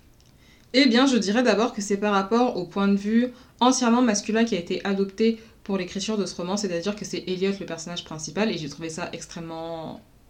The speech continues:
original, parce que c'est rare en fait, généralement quand on parle des histoires de Noël, ce sont soit des enfants,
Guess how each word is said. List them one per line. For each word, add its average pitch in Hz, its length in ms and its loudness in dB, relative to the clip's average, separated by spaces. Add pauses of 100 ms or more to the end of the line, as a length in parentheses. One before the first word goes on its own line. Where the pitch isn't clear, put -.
(240)
original, 196 640 2 (420)
parce 175 140 -8
que 147 80 -16
c'est 156 160 -8
rare 175 180 -2
en 156 40 -6
fait, 165 200 -8
généralement 151 380 -8
quand 156 220 -10
on 151 60 -12
parle 160 220 -6
des 151 160 -8
histoires 160 300 -10
de 151 80 -8
Noël, 156 480 -6 (320)
ce - 140 -14
sont 160 160 -12
soit 190 240 -4
des 170 180 -6
enfants, 190 460 -6